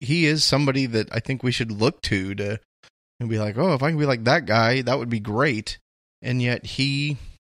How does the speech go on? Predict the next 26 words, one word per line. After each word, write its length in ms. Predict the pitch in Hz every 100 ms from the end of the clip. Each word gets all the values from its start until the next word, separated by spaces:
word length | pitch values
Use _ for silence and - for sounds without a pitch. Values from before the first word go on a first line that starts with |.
| -
very 220 | 107 131
much 560 | 139 131 113 - - - -
in 180 | 120 123
Romans 320 | 120 117 113
seven, 520 | - 113 107 104 104 - _ _ _ _ _ _ -
um, 520 | 123 113 98 85 87 - _ 117
articulates 1000 | 110 - 160 - 110 95 90 - - -
what 260 | 120 107 - -
kind 180 | 117 113
of 60 |
the, 200 | 95 95 -
the 420 | 110 95 92 85 - _ _ _ - - _ _
human 340 | - 156 151 117
condition 640 | 123 113 107 127 107 95
really 300 | 98 104 95
is. 540 | 92 123 - - - - _ -
Uh, 300 | 123 107 101
and 100 | 120
I 60 | 180
think 260 | - 226 -
this, 300 | 151 - - _ _ _ _ -
even 220 | 233 311
people 260 | 170 185 156
that 200 | 123 -
would 280 | 110 127 123
say 500 | 143 131 127 123